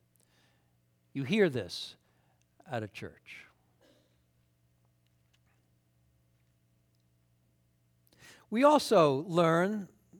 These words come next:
that rules can be pretty helpful for giving direction and parameters to our life. We, we celebrate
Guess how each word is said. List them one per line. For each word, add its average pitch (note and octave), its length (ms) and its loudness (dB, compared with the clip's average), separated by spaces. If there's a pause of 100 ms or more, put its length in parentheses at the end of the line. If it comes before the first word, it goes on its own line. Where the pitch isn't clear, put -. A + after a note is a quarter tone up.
(140)
that F3+ 360 4
rules C4+ 640 2
can A3+ 200 -6
be A3 160 -6
pretty A#3 340 -6
helpful F#3+ 580 -2 (520)
for E3 240 -6
giving F3 560 -2 (480)
direction D#3+ 640 0
and C3+ 180 -4
parameters D3+ 920 -4
to D#3+ 160 -8
our D#3 180 -2
life. D#3+ 540 -2
We, C3+ 280 -6 (760)
we C#3+ 120 -8
celebrate C#3+ 840 0